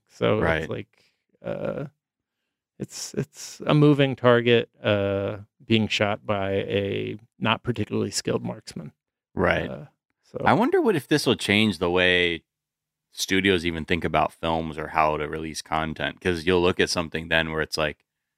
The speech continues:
Speaker 2: Squid Game that has, like, the ubiquity that a film would, like, just be, you know, sacrifice their children for.
Speaker 1: Yeah.
Speaker 2: It's like, fuck, man, do we just play, like,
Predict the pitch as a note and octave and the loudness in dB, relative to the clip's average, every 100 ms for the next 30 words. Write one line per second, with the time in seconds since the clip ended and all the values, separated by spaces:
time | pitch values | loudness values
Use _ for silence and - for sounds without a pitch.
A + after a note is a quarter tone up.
0 | _ _ _ _ - F#2+ G2 F#2 F2 D#2+ | _ _ _ _ -4 2 2 2 0 0
1 | D#2 D#2+ D#2 E2 D#2+ D#2 - E2 E2 D#2 | 0 0 2 0 -2 -4 -2 -4 -4 -2
2 | E2+ E2 F2 D#2 D#2+ D#2 D2+ D2+ - - | -2 0 0 0 -2 0 -2 -4 -4 -2
3 | E2+ E2 D#2 D#2 D#2+ D2 - - D#2 - | -2 -2 -6 -6 -4 -4 -8 -8 -8 -8
4 | D#2 C#2+ _ _ _ _ - D#2 D2 - | -12 -14 _ _ _ _ -10 -8 -8 -8
5 | - - E2 F2 F2 - E2 D2+ E2 D2 | -4 0 2 2 -2 0 0 0 -4 -4
6 | - D#2+ E2 D2 C#2 D2+ D2 C#2+ - _ | -2 -2 -2 -6 -6 -4 -2 -4 -10 _
7 | _ _ - G#2+ F#2 F#2 - - - - | _ _ -2 0 0 -4 -14 -18 -20 -10
8 | E2 - D2+ D2 D2+ D#2 E2 - F2 E2 | -10 -10 -12 -8 -6 -6 -6 -4 -4 -4
9 | E2 | -6